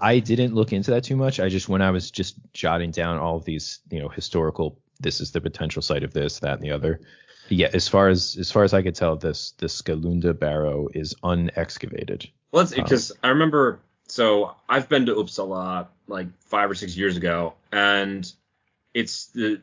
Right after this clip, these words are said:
Speaker 2: Uppsala is this town about an hour or so north of Stockholm, and it's the
Speaker 1: Mm-hmm.
Speaker 2: old capital of Sweden. And then outside of Uppsala proper, there's this place called Gamla Uppsala,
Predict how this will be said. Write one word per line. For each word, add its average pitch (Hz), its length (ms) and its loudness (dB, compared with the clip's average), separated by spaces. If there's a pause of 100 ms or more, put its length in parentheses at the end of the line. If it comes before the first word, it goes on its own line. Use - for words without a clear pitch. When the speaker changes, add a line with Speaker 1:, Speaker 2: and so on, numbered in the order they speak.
(140)
Speaker 2:
Uppsala 131 500 4
is 104 80 0
this 104 160 -4
town 101 680 -2
about 87 180 -4
an 80 60 -12
hour 98 340 4
or 98 80 2
so 98 240 0
north 98 300 -2
of 90 80 -6
Stockholm, 101 680 -4 (420)
and 101 240 2
it's 95 120 2
the 95 120 6
Speaker 1:
Mm-hmm. 92 80 2
Speaker 2:
old 117 220 0
capital 101 520 0
of 87 80 -6
Sweden. 92 640 -4 (100)
And 101 140 0
then 101 400 -2
outside 120 480 0
of 101 180 0
Uppsala 92 720 0 (100)
proper, 107 540 2 (260)
there's 98 220 2
this 95 140 -2
place 95 300 0
called 87 280 -4
Gamla 107 340 2
Uppsala, 85 580 -8